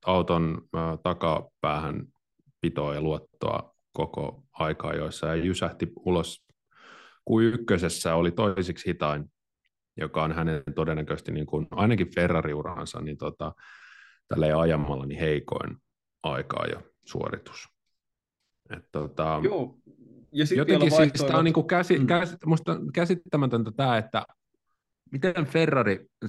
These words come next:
Speaker 1: jos mä sanon, että Mercedes, jos he olisi tulleet tällä autolla puolitoista vuotta sitten tai vuosi sitten, anteeksi, Bahrainiin, niin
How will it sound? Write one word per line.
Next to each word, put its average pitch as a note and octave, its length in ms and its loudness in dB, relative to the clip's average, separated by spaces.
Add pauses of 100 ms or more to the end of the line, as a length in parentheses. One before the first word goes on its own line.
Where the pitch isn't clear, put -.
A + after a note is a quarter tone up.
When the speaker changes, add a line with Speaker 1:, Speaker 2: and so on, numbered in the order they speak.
(140)
Speaker 1:
jos B2+ 160 2
mä C3 100 4
sanon, C#3+ 220 4
että C3+ 160 0
Mercedes, B2 800 0 (200)
jos F#2+ 140 -4
he A#2 60 2
olisi G2+ 280 0
tulleet G2 360 0
tällä F#2 240 2
autolla E2 640 -4 (920)
puolitoista F2 440 -4
vuotta D2 260 -2
sitten - 380 -8
tai D#2+ 160 0
vuosi E2 260 2
sitten, - 280 -4
anteeksi, D#2+ 400 -6 (1200)
Bahrainiin, F#2 600 4 (680)
niin E2 160 -6